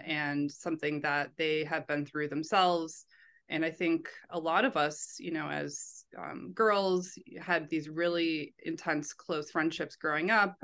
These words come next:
And then also, I think especially in your twenties, that can also happen when you're kind of going out into your own and, um, connecting with people who are maybe going through similar experiences.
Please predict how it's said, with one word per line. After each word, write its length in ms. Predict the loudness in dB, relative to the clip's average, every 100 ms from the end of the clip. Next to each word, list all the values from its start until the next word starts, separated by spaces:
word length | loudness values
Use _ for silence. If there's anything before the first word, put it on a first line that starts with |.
| -6
And 160 | -2
then 120 | 0
also, 640 | 0 -2 -2 -2 0 -2 -6 -18 -20 -18 -6
I 60 | -2
think 200 | 0 0
especially 580 | 2 0 0 -2 0
in 100 | 0
your 120 | 0 2
twenties, 440 | 8 10 8 6
that 180 | 2 2
can 120 | 0
also 280 | -2 -2 -2
happen 520 | -2 -2 -2 -4 -4
when 140 | -4 -2
you're 100 | -4
kind 240 | -4 -4
of 160 | -4 -8 -12
going 280 | -2 -2 0
out 160 | 0 -2
into 580 | -6 -4 -2 0 0 -2
your 220 | -4 2
own 380 | 4 4 4 2
and, 260 | 2 0 -4 _ _ _ _ _ _ _ _ _ _ -18 -4
um, 440 | 0 0 0 -2 -6
connecting 400 | 4 4 4 2
with 80 | 0
people 320 | 0 0 0
who 180 | 0 0
are 280 | 4 4 4
maybe 180 | 0 -4
going 260 | -2 -4 -2
through 140 | -6
similar 340 | -2 -2 0 -2
experiences. 1000 | -2 2 4 2 2 0 0 -2 -6